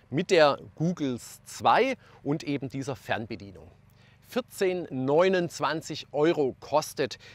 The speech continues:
so das Set, ist also nicht wirklich so richtig einsteigertauglich. Aber die Kamera, die kann auch tatsächlich vier K mit fünfzig oder sechzig Bildern. Sie kann in zwei Komma sieben K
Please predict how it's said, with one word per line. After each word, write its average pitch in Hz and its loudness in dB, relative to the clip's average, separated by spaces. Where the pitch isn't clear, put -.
so 156 0
das - 0
Set, - -4
ist 156 0
also 139 -4
nicht 127 -2
wirklich 151 4
so 147 -6
richtig 131 -10
einsteigertauglich. 175 0
Aber 233 6
die 156 0
Kamera, 180 2
die 139 -6
kann 190 -4
auch 180 -6
tatsächlich - -8
vier 147 -2
K 190 -2
mit 127 -4
fünfzig - -6
oder 135 -6
sechzig - -10
Bildern. 208 -2
Sie 123 -8
kann 147 -6
in 120 -6
zwei 160 -4
Komma 131 -8
sieben 208 -8
K 151 -4